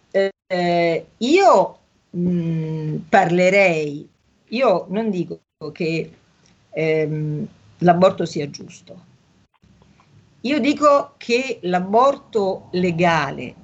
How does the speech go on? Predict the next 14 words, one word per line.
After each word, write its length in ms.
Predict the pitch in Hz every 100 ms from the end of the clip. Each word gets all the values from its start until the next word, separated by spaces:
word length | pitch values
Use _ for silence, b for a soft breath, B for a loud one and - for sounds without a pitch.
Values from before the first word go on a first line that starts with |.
| - _ -
garantito 1040 | 160 160 165 160 - 202 180 - 160 - _
e 100 | -
sicuro 920 | 147 - 143 - 175 143 151 175 214 -
è 140 | 170 202
necessario. 960 | 247 - - - - 208 113 - - _ B B B B
L'aborto 800 | - 175 214 320 330 - 285 285
nel 200 | 180 175 214
mondo 840 | 220 240 269 285 294 311 311 - _
è 320 | - 233 240 -
la 140 | 185
prima 300 | 185 269 254
causa 680 | 214 170 175 185 220 247 247 -
di 180 | 190
morte 760 | 220 147 151 - - 202 233 247